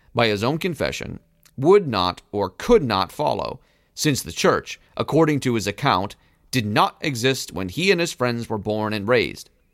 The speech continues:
If we remember the Lord's insistence on the absolute necessity of the new birth by means of water and the Spirit in order to see the kingdom of God, Joseph Smith has therefore been entirely incapable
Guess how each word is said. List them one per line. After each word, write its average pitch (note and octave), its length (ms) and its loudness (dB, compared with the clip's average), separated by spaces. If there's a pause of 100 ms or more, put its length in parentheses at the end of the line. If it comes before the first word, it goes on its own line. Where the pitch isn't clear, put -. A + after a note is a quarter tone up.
(680)
If C3+ 180 0
we G3+ 220 0
remember A#2 500 2
the A2 140 -2
Lord's B2 380 2
insistence E3+ 840 -2 (180)
on G2+ 100 -4
the A#2 160 -2
absolute D#3 460 0
necessity G2 720 -2
of F#2 100 -4
the F#2+ 80 -2
new A#2+ 240 0
birth C3+ 380 2
by G#2 200 0
means C3 400 -4
of F#2+ 180 -6
water D#3 400 0 (280)
and C3 160 0
the C#3+ 80 -2
Spirit G#2 480 -4 (260)
in G#2 140 -2
order C3+ 240 2
to C3 140 -4
see C3+ 160 0
the G#2+ 100 -2
kingdom C#3+ 380 -2
of A#2 100 -4
God, B1+ 360 -2 (500)
Joseph F#3+ 420 2
Smith A2+ 380 -2
has A2 300 -2
therefore C3+ 440 2
been A2+ 200 -2
entirely E3+ 840 -2
incapable C3+ 880 -2